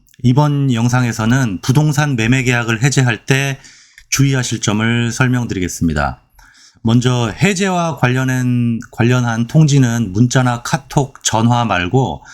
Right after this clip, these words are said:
내용 증명으로 보내셔야 하는 것은 잘 아시죠? 엄밀히 말하면 해제 통지를 내용 증명으로 해야 한다는 법은 없고요.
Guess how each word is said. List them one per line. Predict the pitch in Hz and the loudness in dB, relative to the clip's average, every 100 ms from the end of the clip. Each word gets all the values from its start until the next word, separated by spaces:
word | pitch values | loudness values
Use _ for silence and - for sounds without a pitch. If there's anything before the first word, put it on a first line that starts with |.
| - _ | -20 _
내용 | - 120 147 | -2 0 0
증명으로 | 139 135 127 123 120 | 0 2 2 0 0
보내셔야 | 107 117 117 117 107 107 | 2 2 2 0 0 0
하는 | 110 104 | -2 -2
것은 | 98 110 | -4 -2
잘 | 117 | -2
아시죠? | 104 80 85 - 107 73 _ - - _ _ _ _ | -2 -2 -4 -2 -2 -4 _ -20 -20 _ _ _ _
엄밀히 | 113 139 160 160 | 0 2 2 2
말하면 | 151 143 139 139 139 131 | 0 0 0 0 0 0
해제 | 160 185 180 | 2 0 2
통지를 | 170 143 139 120 | 2 4 2 2
내용 | 110 123 135 | 2 2 2
증명으로 | 135 131 127 120 117 | 2 2 0 0 2
해야 | 127 127 | 2 2
한다는 | 127 120 120 | 2 2 0
법은 | 113 98 120 | -2 0 0
없고요. | 90 - 107 117 76 | -2 -2 0 0 -2